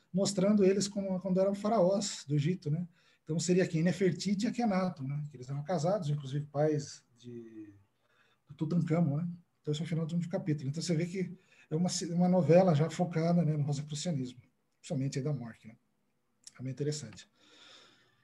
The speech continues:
E no cinema, em outras obras, assim, né? Então,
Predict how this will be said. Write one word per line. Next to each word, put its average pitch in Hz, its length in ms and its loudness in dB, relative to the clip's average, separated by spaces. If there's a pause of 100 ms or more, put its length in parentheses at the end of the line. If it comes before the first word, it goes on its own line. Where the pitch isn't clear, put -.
E 254 80 8
no 262 80 8
cinema, 190 580 6 (180)
em 147 160 2
outras - 800 0 (600)
obras, 123 400 4
assim, 170 240 -4
né? 170 100 0
Então, 202 340 -2